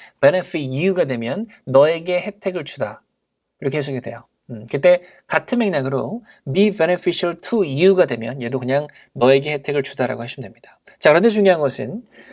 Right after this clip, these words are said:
동사 benefit에 from이 붙어서 자동사가 되면 뜻이 반대가 됩니다.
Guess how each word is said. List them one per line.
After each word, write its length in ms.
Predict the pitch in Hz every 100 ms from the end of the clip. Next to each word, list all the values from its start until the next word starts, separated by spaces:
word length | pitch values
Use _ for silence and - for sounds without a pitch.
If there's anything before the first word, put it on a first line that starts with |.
| - _
동사 420 | 160 202 214 240
benefit에 560 | 185 185 190 196 202 190
from이 420 | - 302 302 240
붙어서 640 | - 127 123 156 175 185 - _ _
자동사가 600 | - 135 165 226 190 139
되면 200 | 117 120
뜻이 220 | 196 -
반대가 460 | - - 127 139 131
됩니다. 420 | 104 98 -